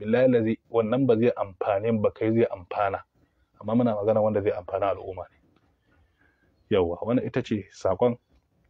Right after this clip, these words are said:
kuma sh-, kashi na biyu na nan zuwa. Insha Allahu ta'ala, kashi na biyu na nan zuwa.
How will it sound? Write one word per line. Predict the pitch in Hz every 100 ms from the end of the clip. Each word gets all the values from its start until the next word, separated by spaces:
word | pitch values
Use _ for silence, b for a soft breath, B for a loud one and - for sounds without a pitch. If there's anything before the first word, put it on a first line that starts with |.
| _ _ _ _
kuma | - 117
sh-, | 104 - -
kashi | - - 113
na | 107
biyu | 104 113
na | 101
nan | 90 90
zuwa. | 92 - - _ _ _ _ _ _ _ _
Insha | 107 95 120
Allahu | 95 90 85
ta'ala, | 85 - 90
kashi | - 123 104
na | 101
biyu | 104 110
na | 92
nan | 87
zuwa. | 87 90